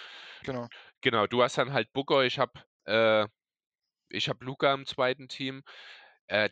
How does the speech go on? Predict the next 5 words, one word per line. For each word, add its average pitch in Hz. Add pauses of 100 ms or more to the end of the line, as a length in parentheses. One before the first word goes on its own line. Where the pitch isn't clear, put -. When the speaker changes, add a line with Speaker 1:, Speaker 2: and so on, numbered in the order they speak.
Speaker 2:
DeRozan, 160 (1300)
Embiid 113
natürlich 123
ohne 110
Zweifel 135